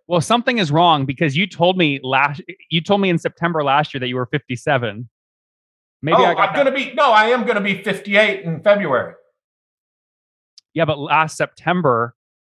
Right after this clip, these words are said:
Speaker 1: so thirteen months ago, you told me we were fifty-seven. <laughs>
Speaker 2: Oh man, I,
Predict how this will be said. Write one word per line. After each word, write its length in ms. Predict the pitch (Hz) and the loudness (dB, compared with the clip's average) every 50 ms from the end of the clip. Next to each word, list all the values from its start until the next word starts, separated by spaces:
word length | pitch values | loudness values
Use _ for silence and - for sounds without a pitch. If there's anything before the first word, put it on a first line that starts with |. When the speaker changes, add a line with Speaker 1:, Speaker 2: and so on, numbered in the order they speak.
| _ _ _ | _ _ _
Speaker 1:
so 340 | - - 165 156 147 143 - _ _ _ _ _ _ _ _ | -6 0 0 0 0 0 -4 _ _ _ _ _ _ _ _
thirteen 380 | - 170 165 - - - 156 143 | 0 0 0 0 0 -2 0 0
months 220 | 127 123 120 - | 0 -2 -4 -6
ago, 100 | 135 127 | -6 -4
you 140 | 123 123 127 | -2 -2 -2
told 180 | 117 - 139 139 | 0 0 -2 -2
me 60 | 127 | 0
we 80 | 127 | -2
were 100 | 123 123 117 - | -2 -2 -2 -2
fifty-seven. 800 | 143 131 - - 120 110 - 139 123 120 113 - 156 131 - - _ _ _ _ _ _ _ 254 | -4 -6 -6 -8 -10 -4 0 0 0 0 0 0 -2 -2 -2 -4 _ _ _ _ _ _ _ 0
<laughs> 140 | 233 185 - _ _ _ _ _ _ 202 - - _ 208 160 - _ _ 147 | 0 0 0 _ _ _ _ _ _ -4 -4 -4 _ -6 -6 -6 _ _ -14
Speaker 2:
Oh 180 | 117 117 123 120 | -10 -6 -4 -4
man, 300 | 120 123 127 123 123 123 - | -2 -2 -2 -2 -2 -4 -2
I, 160 | 120 131 139 | 0 0 0